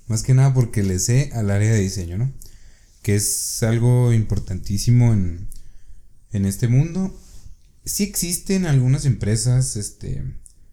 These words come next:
pero no son grandes porque todavía la gente no, a lo mejor no, no logra comprender cómo funciona, cómo trabaja, cómo trabajamos, ya, está hablando ya en plural, en,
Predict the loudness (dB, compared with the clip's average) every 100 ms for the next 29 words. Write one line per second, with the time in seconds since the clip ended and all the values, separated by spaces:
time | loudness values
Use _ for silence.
0 | -20 -20 -20 _ 0 2 2 2 4 4
1 | 6 6 6 4 0 -2 -2 -6 -2 0
2 | 2 2 2 2 2 4 4 6 6 6
3 | 6 4 2 -4 -14 -16 -4 2 2 2
4 | 4 6 6 4 4 6 6 4 2 2
5 | 2 0 2 0 -2 -14 -20 -20 -20 -20
6 | _ _ 2 4 4 0 -4 0 2 4
7 | 4 2 2 0 0 0 0 -2 -2 -2
8 | -4 -6 -20 -20 _ -20 -20 _ _ -2
9 | 2 4 2 0 0 0 4 2 0 -4
10 | 0 0 0 -4 -16 -20 -20 _ -20 -20
11 | -18 -6 -2 0 2 4 2 2 0 2
12 | 2 2 0 -2